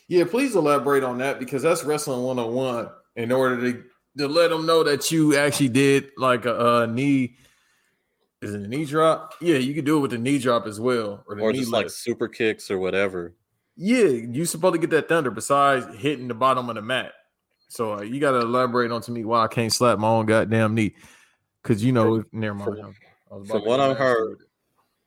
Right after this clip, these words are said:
Speaker 2: from what I heard, yeah, yeah, relax, buddy. Hey, those Retribution shirts is kinda hard.
Speaker 1: Yeah, but it's Retribution.
Speaker 2: I don't care. I might have to get one.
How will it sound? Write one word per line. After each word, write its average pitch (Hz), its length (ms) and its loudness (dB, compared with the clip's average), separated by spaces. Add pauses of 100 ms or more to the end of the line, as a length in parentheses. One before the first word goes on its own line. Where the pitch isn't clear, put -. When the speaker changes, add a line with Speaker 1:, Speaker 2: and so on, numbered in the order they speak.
(540)
Speaker 2:
from 95 160 -10
what 117 140 0
I 139 120 2
heard, 110 460 0 (320)
yeah, 92 140 -10
yeah, 82 160 -12 (100)
relax, 85 480 -8 (120)
buddy. - 220 -16 (1900)
Hey, 110 120 2
those 165 180 2
Retribution 147 560 0
shirts 92 320 -4
is - 60 -20
kinda - 280 -8
hard. 98 380 -6 (540)
Speaker 1:
Yeah, 302 300 4
but 208 340 2 (840)
it's 196 200 -8
Retribution. 185 920 0 (680)
Speaker 2:
I 110 120 -2
don't 135 140 -2
care. 117 180 2
I 104 60 2
might 120 140 0
have 107 140 -4
to - 60 -20
get 92 200 -6
one. 73 260 -16